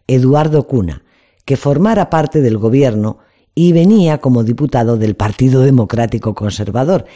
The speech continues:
el del gran Michel Temer. Cunha, al verse ahí enfrentado por las investigaciones, arremetió sin piedad contra la presidenta. Fue acusada. ¿Y quién la sucede en el interinato? Ya lo sabes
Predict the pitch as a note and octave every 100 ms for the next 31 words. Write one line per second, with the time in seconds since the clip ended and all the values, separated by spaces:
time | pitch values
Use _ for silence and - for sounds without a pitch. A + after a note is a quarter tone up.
0 | - _ A#2 A#2 A2+ A2+ G#2 C#3 C#3 C3
1 | A2+ G#2+ A#2+ G2+ - C#2+ - - _ _
2 | _ _ _ - B3+ A3 B2 B2 _ _
3 | _ _ A2 A2+ D#3+ E3 - B2+ - _
4 | _ - G#2 C#3 B2+ G2+ B2+ C3+ D#3 C#3
5 | G#2+ G2+ G2+ A#2+ A#2+ A#2+ D#3+ D3+ - C3
6 | A#2 A#2+ - _ _ _ _ - E3+ E3
7 | E3+ E3 F#3+ G3 F3 C#3 B2 A#2+ A#2+ -
8 | G2+ F2+ F#2 E2+ E2+ F2+ D2 C#2+ - -
9 | _ _ _ _ _ _ _ _ - A#2
10 | F#2 - G#2+ - D3 D#2 - _ _ _
11 | G#3 G#3+ - B3+ A3+ G3+ G3 - F3+ F3
12 | - - D3+ D#3 D3 D3+ C3+ D3+ D3+ F#3
13 | A3 C4 C4 _ _ _ C3 C3+ G#2+ F2+
14 | - E2 G2 B2+ -